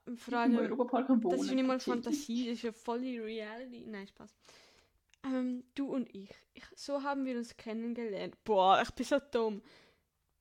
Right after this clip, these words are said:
Speaker 1: Wie hast du dich
Speaker 2: Ich bin
Speaker 1: selber
Speaker 2: ich,
Speaker 1: kennengelernt?
Speaker 2: ich bin ich, du bist du. <laughs> Habe ich geschrieben.
Speaker 1: Oh.
Speaker 2: Aua. Das mag ich gar n-, das mag ich an dir.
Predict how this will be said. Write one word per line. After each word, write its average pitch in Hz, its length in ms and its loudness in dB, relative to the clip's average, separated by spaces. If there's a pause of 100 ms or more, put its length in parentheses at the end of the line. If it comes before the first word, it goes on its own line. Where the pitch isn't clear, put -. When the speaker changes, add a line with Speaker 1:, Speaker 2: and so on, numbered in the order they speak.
Speaker 1:
Wie 233 140 6
hast 240 140 2
du 254 60 2
dich 220 100 2
Speaker 2:
Ich - 60 -6
bin - 0 -
Speaker 1:
selber 285 260 0
Speaker 2:
ich, 285 120 -2
Speaker 1:
kennengelernt? 294 440 -6
Speaker 2:
ich 240 80 -12
bin 285 160 -6
ich, 277 220 -10
du 269 160 -8
bist - 320 -16
du. 220 260 -8
<laughs> - 380 -2
Habe 254 140 2
ich - 120 0
geschrieben. - 540 -2
Speaker 1:
Oh. 190 400 0 (1500)
Speaker 2:
Aua. 381 400 -2 (1300)
Das 285 180 -4
mag 277 220 -4
ich 269 200 -6
gar 240 280 -2
n-, 247 160 -8
das 262 180 -6
mag 277 260 0
ich 302 140 -10
an 294 200 -4
dir. 220 260 -6